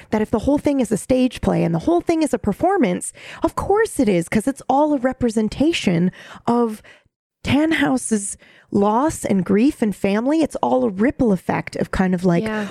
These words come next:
Speaker 1: what is happening here. And it's interesting and backed up further in my mind by the fact that Sonia and Merrick, their genders are swapped for Marta and Jonas. And then so is baby Charlotte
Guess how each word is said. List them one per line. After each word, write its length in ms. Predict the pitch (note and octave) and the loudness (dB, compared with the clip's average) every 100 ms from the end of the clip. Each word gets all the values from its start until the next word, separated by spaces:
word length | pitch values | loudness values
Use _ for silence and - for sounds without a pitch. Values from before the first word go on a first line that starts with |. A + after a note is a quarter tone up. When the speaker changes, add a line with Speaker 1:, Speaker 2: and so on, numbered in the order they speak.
| - | -2
Speaker 1:
what 180 | G3+ G3 | 0 0
is 140 | F#3 | 0
happening 460 | A#3+ C4 D4+ G#3+ F3+ | 0 0 0 0 2
here. 260 | E3 E3 - - - | 0 0 -2 -8 -6
And 140 | - | -2
it's 140 | A#3 - | -2 0
interesting 600 | D4 D4+ C4 - G3 F3+ F3+ - _ - | -2 0 0 2 0 2 -2 -8 _ -2
and 260 | G3 F#3 | -2 -2
backed 300 | A3+ G3+ - | -4 -6 -2
up 140 | - - | -2 -2
further 480 | - A#3+ C#4 G3 F3 | -2 0 2 2 2
in 160 | F3 | 2
my 120 | F3 | 2
mind 540 | E3 G3 C#4+ F3+ E3+ F3 - - - | 2 2 2 0 0 -2 -8 -16 -4
by 260 | F#3 F#3+ | 0 0
the 80 | F3+ | 0
fact 420 | E3+ F#3+ F3 - | -2 0 -2 -2
that 300 | F3+ D#3+ - - - _ - | 0 2 0 -4 -20 _ -14
Sonia 760 | - B3+ B3 B3+ F#3+ E3 E3 - _ - | -4 0 2 2 2 2 0 -4 _ -4
and 180 | F#3+ F3 | 0 2
Merrick, 540 | G#3 A#3+ F3 - - _ _ _ _ | 2 2 0 -6 -16 _ _ _ _
their 200 | G3 F#3+ | -2 -2
genders 420 | F3+ A3 A3 F3+ | 0 0 0 0
are 100 | F3+ | -2
swapped 540 | E3 - F#3+ F3+ - - _ | -4 -2 -2 -4 -8 -20 _
for 140 | - | -2
Marta 560 | F#3 F3 F3 - F#3 F#3 _ _ - | 0 0 0 -2 -2 -4 _ _ -6
and 400 | F#3 F3 E3+ E3+ _ - | -2 0 -2 -4 _ -2
Jonas. 680 | G#3 C#4+ F#3 F#3+ - - - _ - | 0 0 0 -2 -4 -16 -20 _ -6
And 160 | F#3+ F3 | -2 0
then 160 | F3 | -2
so 240 | E3 A3 G#3+ | -2 -2 0
is 120 | F#3 | 0
baby 220 | G3 F3+ | -2 -2
Charlotte 600 | E3 A3+ A3+ F#3+ F#3 - | -2 -2 -2 -2 -4 -8